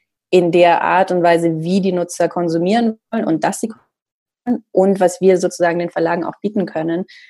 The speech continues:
Das geht von der Reichweite bis hin zu Umsätzen und Analytics und auch eben für die Kunden sagen zu können, du hast Zugang zu allem, du hast Zugang zu verifizierter Information und es gibt sogar das Potenzial für mehr, mehr Inhalte,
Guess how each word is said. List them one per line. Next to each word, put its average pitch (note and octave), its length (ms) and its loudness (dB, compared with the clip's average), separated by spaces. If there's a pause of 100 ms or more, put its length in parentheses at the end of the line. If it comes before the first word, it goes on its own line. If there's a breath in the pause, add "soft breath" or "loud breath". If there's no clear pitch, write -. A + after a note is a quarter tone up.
(120)
Das E3+ 140 -4
geht E3+ 200 0
von E3+ 220 0
der D#3+ 120 4
Reichweite F3 880 2
bis - 160 -8
hin E3 200 -4
zu D#3+ 180 -6
Umsätzen F3+ 680 0
und E3 180 -2
Analytics F#3 720 -2 (640 loud breath)
und F3 380 2 (120)
auch E3+ 220 2
eben F3 200 2
für G3 220 2
die F3 100 0
Kunden G3+ 640 0
sagen E3+ 280 0
zu E3+ 120 -12
können, E3+ 440 -4
du F3 100 0
hast E3+ 160 0
Zugang E3 320 -4
zu - 140 -12
allem, A#3 560 0
du D#3+ 160 -4
hast F#3+ 240 -6
Zugang F3+ 320 -2
zu - 140 -8
verifizierter E3+ 540 -2
Information F3+ 1000 -2
und G3+ 220 2
es - 100 -8
gibt F#3 180 -2
sogar F3 220 -2
das E3+ 140 0
Potenzial E3+ 560 0
für E3+ 160 -2
mehr, E3 420 -2 (500)
mehr F3 280 0
Inhalte, E3 760 0